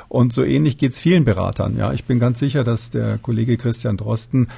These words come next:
auch nicht immer weiß, ob seine Empfehlungen umgesetzt wurden oder ob's jemand anders dann, äh, letztlich eingebracht hat. Ich glaube, da brauchen wir einen offeneren Diskurs.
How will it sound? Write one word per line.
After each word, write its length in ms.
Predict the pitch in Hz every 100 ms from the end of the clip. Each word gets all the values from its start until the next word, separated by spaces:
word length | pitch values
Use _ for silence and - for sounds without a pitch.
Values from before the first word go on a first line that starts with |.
| -
auch 140 | - 139
nicht 160 | 143
immer 240 | 123 110 101
weiß, 280 | 98 110 -
ob 160 | 120
seine 220 | 117 110
Empfehlungen 560 | 113 107 113 107 110 110
umgesetzt 600 | - 123 110 120 - -
wurden 300 | 117 120 127
oder 340 | - 101 58
ob's 240 | 67 - -
jemand 280 | 120 117 -
anders 280 | 131 123
dann, 440 | - 107 104 101 76
äh, 300 | 101 92 104
letztlich 460 | 107 107 - 98
eingebracht 640 | 98 110 107 - 104 - 117
hat. 220 | 113 - - - - -
Ich 160 | 117
glaube, 300 | - 123 143
da 140 | 139 135
brauchen 360 | 131 139 160
wir 120 | 151
einen 240 | - 147 -
offeneren 500 | 135 - 147 147 135
Diskurs. 580 | 127 - - 139 -